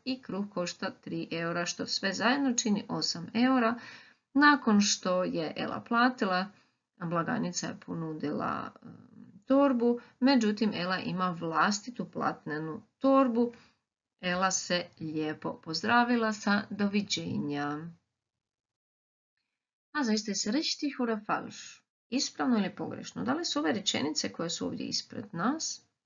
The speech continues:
ispravne ili pogrešne? Ela sagt uns überlege. Ela nam kaže da moramo malo promisliti. Pritom könnt ihr die Videolektion pausieren.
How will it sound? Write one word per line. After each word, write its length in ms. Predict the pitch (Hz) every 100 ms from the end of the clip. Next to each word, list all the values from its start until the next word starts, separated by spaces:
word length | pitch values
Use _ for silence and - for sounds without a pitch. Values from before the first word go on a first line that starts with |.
| _
ispravne 460 | 151 - 180 196 156
ili 100 | -
pogrešne? 600 | - 247 285 220 190 -
Ela 200 | 165 -
sagt 360 | - - 208 254
uns 200 | 226 214
überlege. 680 | - 147 156 185 262 302 311 _ _ _ _ -
Ela 160 | 175
nam 160 | 180 165
kaže 300 | - 160 240
da 100 | 208
moramo 340 | 165 180 202
malo 260 | 165 151 -
promisliti. 880 | - 226 214 - - 208 - - - _ _ _ _ _ _ _ _ _ _ _ _
Pritom 460 | 147 - - 240 381 - _ _ _ _ _ -
könnt 240 | 170 202
ihr 120 | 226
die 140 | 226 190
Videolektion 720 | 170 202 220 233 - 165 170
pausieren. 720 | - - - - - 165 254